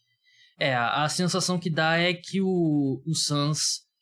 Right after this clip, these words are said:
informou o Chris Paul que o plano é tentar mover ele, e o Chris Haynes, ele ficou sabendo e presumiu que o plano era dispensar o Chris Paul, né? E aí a gente já viu que, assim,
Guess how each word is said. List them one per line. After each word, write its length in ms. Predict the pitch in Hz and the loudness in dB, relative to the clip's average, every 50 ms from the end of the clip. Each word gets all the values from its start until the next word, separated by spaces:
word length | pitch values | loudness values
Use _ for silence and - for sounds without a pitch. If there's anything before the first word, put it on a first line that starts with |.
| _ _ _ _ | _ _ _ _
informou 420 | 143 147 139 180 160 131 135 151 165 | -4 -2 0 0 0 2 2 2 0
o 60 | 165 | 0
Chris 200 | 170 165 143 - | 0 -2 -2 0
Paul 220 | - 147 139 135 | 0 0 0 0
que 80 | 139 147 | 0 -4
o 100 | 139 135 | -4 -4
plano 460 | - - 135 135 139 143 143 143 143 | -6 -2 0 0 2 2 2 2 2
é 180 | 139 139 135 131 | 2 2 0 0
tentar 280 | 131 143 135 131 139 | -2 -2 -2 -2 0
mover 500 | 135 139 143 131 117 135 139 139 135 127 | 0 0 0 0 0 0 2 2 2 2
ele, 580 | 127 127 131 139 147 160 175 180 196 202 214 208 - _ _ _ _ _ _ _ _ _ - | 2 2 2 2 2 2 2 2 2 0 0 -2 -6 _ _ _ _ _ _ _ _ _ -4
e 100 | 143 160 | -2 -2
o 80 | 170 170 | -2 -2
Chris 360 | - 160 165 175 165 - 156 | -2 0 2 2 2 2 2
Haynes, 400 | 147 147 147 151 151 156 147 127 | 2 2 2 2 2 0 0 0
ele 420 | 147 143 147 147 151 - 117 131 - | 0 0 0 0 0 -2 -4 -8 -10
ficou 280 | - 147 - - 151 147 | -16 -12 -6 -4 -4 -2
sabendo 520 | 147 170 165 151 147 143 143 156 175 180 | 0 -2 0 0 0 0 2 2 2 0
e 40 | 196 | 0
presumiu 640 | 190 - 175 190 185 - 214 196 165 147 156 165 170 | 0 0 0 2 2 2 2 2 2 2 2 0 0
que 380 | 165 175 190 196 208 208 208 - _ _ _ _ _ _ _ _ _ _ _ - | -2 -2 0 0 0 0 -2 -8 _ _ _ _ _ _ _ _ _ _ _ -8
o 100 | 147 143 | -6 -4
plano 300 | - 151 151 151 156 165 | 0 2 2 4 4 4
era 120 | 170 180 | 4 2
dispensar 640 | 175 170 - - 165 170 180 170 - - - 147 143 | 2 0 -2 -2 0 0 0 0 0 0 2 2 2
o 140 | 143 139 139 | 0 0 -2
Chris 240 | 143 143 135 - - | -4 -4 -4 -4 -6
Paul, 340 | - 131 113 107 104 98 104 | -4 -2 -2 -2 -4 -8 -14
né? 440 | 107 107 107 110 110 110 107 107 107 | -16 -14 -14 -12 -12 -12 -12 -10 -10
E 240 | 110 113 113 113 113 | -8 -8 -6 -6 -6
aí 240 | 110 110 113 113 117 | -6 -6 -6 -6 -6
a 60 | 117 | -6
gente 200 | 113 120 117 - | -6 -8 -6 -6
já 100 | 120 113 | -8 -6
viu 180 | 110 113 113 117 | -6 -8 -10 -12
que, 320 | - - 131 131 127 127 - _ _ _ _ _ _ _ _ _ _ _ _ _ _ _ _ _ _ _ _ _ _ _ _ _ _ _ - | -8 -4 -4 -4 -4 -4 -8 _ _ _ _ _ _ _ _ _ _ _ _ _ _ _ _ _ _ _ _ _ _ _ _ _ _ _ -8
assim, 380 | 151 160 - 202 143 107 101 | -4 0 0 2 0 0 -4